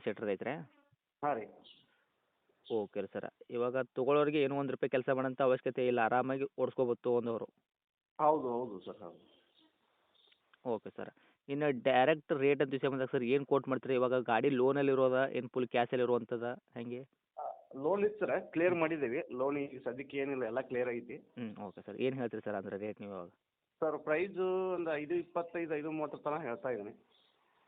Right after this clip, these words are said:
Speaker 1: ಹ್ಮ್, ಐದು ಇಪ್ಪತ್ತೈದು, ಐದು ಮೂವತ್ತು ಸರ್, ಒಂದು ರೇಟು ಏನು ಹೇಳ್ತೀರಾ?
Speaker 2: ಐದು ಇಪ್ಪತ್ತೈದು ಹೇಳ್ತೇನೆ ಸರ್.
Speaker 1: ಓಕೆ, ಇದರಲ್ಲಿ ನೆಗೋಷಿಯಬಲ್ ಏನು ಮಾಡ್ಕೊಡ್ತೀರಿ, ನಮ್ಮ ಕಡೆಯಿಂದ ಬಂದವ್ರಿಗೆ?
Speaker 2: ಸರ್ ಒಂದು ರೌಂಡ್ ಒಂದು ಐದು ಲಕ್ಷ ಬಂದ್ರೆ ಬಿಟ್ಬಿಡ್ತೀವಿ ಸರ್, ಐದು ಐದು ಇದ್ರ ಮಟ್ಟ ಸರ್.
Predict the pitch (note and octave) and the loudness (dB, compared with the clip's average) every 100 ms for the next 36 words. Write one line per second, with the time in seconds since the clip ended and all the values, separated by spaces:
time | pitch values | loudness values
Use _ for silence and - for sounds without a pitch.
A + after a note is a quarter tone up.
0 | _ - A#2 A2+ A2+ A#2 - - A#2 B2+ | _ -14 -10 -10 -10 -14 -20 -10 -4 -2
1 | B2+ - B2 C#3 C#3+ B2+ B2+ A#2 A2 A#2+ | -2 -4 -2 -2 0 0 -2 -4 -4 -6
2 | A#2 A#2 A2+ A2 A#2+ A#2+ A#2 A#2 A#2+ C3 | -6 -6 -8 -8 -10 -10 -12 -14 -14 -16
3 | _ _ _ _ C#3+ F3 G#3 G3 F#3+ F#3+ | _ _ _ _ -4 -2 -2 -2 -4 -2
4 | D3+ D3 B2+ A#2+ B2+ D3 - _ _ - | -2 -2 -4 -6 -8 -12 -14 _ _ -10
5 | G#2+ - G#2 A#2+ B2 A#2 B2+ - C3+ B2+ | -10 -8 -6 -4 -2 -2 -2 -2 -2 -2
6 | B2 B2+ - B2 A#2 A#2+ A#2+ A#2 A#2 A#2 | -4 -6 -6 -6 -6 -6 -6 -6 -8 -6
7 | B2 C3+ - _ _ _ _ _ _ - | -8 -10 -18 _ _ _ _ _ _ -6
8 | C3+ C3+ C3 C3 B2+ A#2+ D#3 D#3+ D#3 D3 | -4 -2 -2 0 0 0 0 -2 -2 -2
9 | C#3+ C3+ C#3 C#3 C#3 _ _ _ - - | -2 -4 -6 -8 -10 _ _ _ -20 -20
10 | _ _ _ - A2 B2 A#2 C3 C3 C3 | _ _ _ -12 -8 -8 -4 -4 -2 -4
11 | - D3 C#3 C#3+ A#2 C3 A#2+ A#2+ A2+ G2 | -6 -6 -4 -6 -4 -6 -6 -6 -6 -6
12 | A#2 A#2 A2+ A2+ G#2 A#2 A#2+ A2 - A2+ | -10 -8 -6 -4 -4 -4 -4 -6 -8 -10
13 | A2 A2 G2+ A#2 - | -8 -10 -10 -14 -20